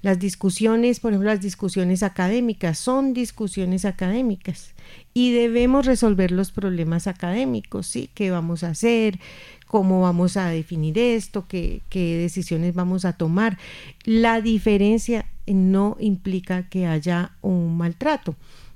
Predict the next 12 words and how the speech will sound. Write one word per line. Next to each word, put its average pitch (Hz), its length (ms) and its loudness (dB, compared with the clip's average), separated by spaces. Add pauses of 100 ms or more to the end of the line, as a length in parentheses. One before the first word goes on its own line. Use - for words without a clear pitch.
(100)
Al 180 160 2
contrario, 190 680 2
es 170 160 -4
la 185 240 -4
posibilidad 175 880 2
de 208 80 0
aprender 180 640 0
a 202 160 -6
crecer 196 560 0
con 233 180 2
el 185 200 2
otro, 226 360 0